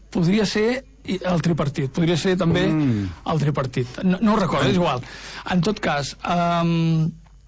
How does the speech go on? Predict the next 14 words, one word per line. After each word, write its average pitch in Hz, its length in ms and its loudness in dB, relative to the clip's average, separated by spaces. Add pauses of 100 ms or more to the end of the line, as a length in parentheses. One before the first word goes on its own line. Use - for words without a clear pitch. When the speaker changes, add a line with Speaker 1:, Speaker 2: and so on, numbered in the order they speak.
(560)
Speaker 1:
sí - 240 -2
que 220 120 0
recordo 175 400 0
clarament 170 420 2
això, - 480 -2
que - 100 -8
aquest 151 460 -4
decret, 160 460 0
aquest, 156 320 -4
aquesta 147 260 -2
normativa 160 520 2
que 156 100 -4
es 123 100 -2
va 151 220 0